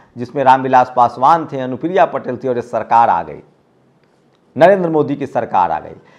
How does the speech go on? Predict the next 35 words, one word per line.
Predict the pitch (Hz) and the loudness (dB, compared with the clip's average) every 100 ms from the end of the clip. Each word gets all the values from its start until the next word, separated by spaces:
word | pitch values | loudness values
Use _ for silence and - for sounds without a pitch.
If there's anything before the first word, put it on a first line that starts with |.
| _ 143 | _ -2
लेकिन | 175 196 214 | 0 0 2
नरेंद्र | 190 214 302 320 | 4 6 6 4
मोदी | 269 240 226 | 4 4 0
की | - | -6
सरकार | - 202 185 180 175 | -2 0 4 6 8
आते | 160 160 208 | 8 4 -2
ही | 180 190 | -4 -2
कांग्रेस | 165 190 202 | -2 -2 -4
के | 190 | -6
तमाम | - 151 175 208 | -2 0 0 -2
सवर्ण | - 156 147 143 | -4 -2 -2 -2
नेता | 143 147 | 0 0
बीजेपी | 127 131 143 139 | 0 -4 -6 -6
में | 135 | -10
शिफ्ट | 135 - 262 - | -10 -8 -10 -8
होने | 151 127 | -8 -6
लगे | 113 104 113 - _ _ _ _ _ - | -6 -6 -8 -10 _ _ _ _ _ 4
और | 156 | 6
अब | - 240 254 262 | 8 6 6 4
तो | 226 | 4
स्थिति | 214 - 185 202 | 4 -4 -12 -2
हो | 185 | 0
गई | 180 185 | 2 0
कि | 185 | -2
पूरा | 185 180 185 220 220 | -8 -4 4 6 6
कांग्रेस | 220 170 165 180 151 | 4 2 2 0 -2
जो | 135 | 0
है | 147 | 0
वो | 156 151 | 0 -2
बीजेपी | 139 135 156 151 | -4 -2 -4 -4
में | 147 147 | -8 -4
तब्दील | 131 117 135 120 | -4 -4 -6 -6
हो | 107 | -6
गई | 95 | -8
है। | 85 78 | -10 -16